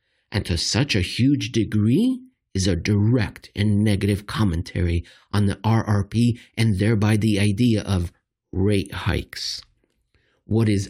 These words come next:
actually taking place in bill markets are these other dollar dimensions,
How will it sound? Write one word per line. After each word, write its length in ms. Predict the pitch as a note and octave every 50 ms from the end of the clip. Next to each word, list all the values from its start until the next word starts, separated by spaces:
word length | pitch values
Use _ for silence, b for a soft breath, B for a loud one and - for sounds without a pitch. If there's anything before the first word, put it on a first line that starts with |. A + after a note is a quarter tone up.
| - -
actually 520 | A2+ A#2 A#2+ - - - - C#3+ A#2+ A2 A#2
taking 400 | - A2+ A#2 A2+ - A2+ A2+ A2
place 460 | A#2 A#2+ A2+ B2 C#3 - - - - b b b b b b b _ _ _ _
in 400 | - D#3+ D#3+ D#3 D#3 D#3 D3+ C#3
bill 240 | A#2+ C3+ C3 B2 B2
markets 560 | B2 A#2 A2+ A2 A2 - B2 A2 G#2+ - - - _ _ _ _ -
are 120 | G2+ G2+
these 300 | G2 G2+ G2+ G2 F#2 - -
other 380 | A2+ A2+ G#2+ G#2 F#2 F2 - - _ _ - G#2 G#2+ -
dollar 760 | - G#2 G2 G2 F#2+ F#2 F#2 F#2+ G2 G#2+ A#2+ B2+ C#3+ - - _ _ _
dimensions, 840 | - A#2+ A#2 G#2+ G#2+ G#2+ G2+ F#2+ - - F#2 D#2+ D2 D#2 - - B